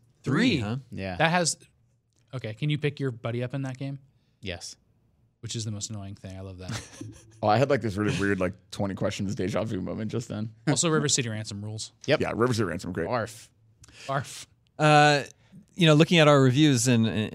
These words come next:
Speaker 1: at the low end of the score spectrum this year, that was really all I came up with that actually stood out. So the, I, I think this just reinforces,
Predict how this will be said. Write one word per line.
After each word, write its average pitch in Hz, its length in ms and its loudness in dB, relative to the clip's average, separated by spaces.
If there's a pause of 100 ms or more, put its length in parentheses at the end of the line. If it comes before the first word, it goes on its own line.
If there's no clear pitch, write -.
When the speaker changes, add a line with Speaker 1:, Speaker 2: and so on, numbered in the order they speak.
(120)
Speaker 1:
at 110 100 -4
the 120 80 0
low 127 200 6
end 110 220 4
of 101 80 -2
the 104 120 2
score 127 220 -2
spectrum 110 360 0
this 104 200 0
year, 98 240 2
that 110 160 0
was 123 100 0
really 131 200 2
all 110 200 4
I 101 120 2
came 107 220 -4
up 98 120 -6
with 95 120 -8
that 90 120 -4
actually 85 320 -10 (240)
stood - 220 -2
out. 90 180 0
So 87 120 -4
the, 71 80 -10 (140)
I, 135 120 4 (100)
I 139 60 0
think 156 160 2
this 135 160 -2
just 139 200 0
reinforces, 135 760 2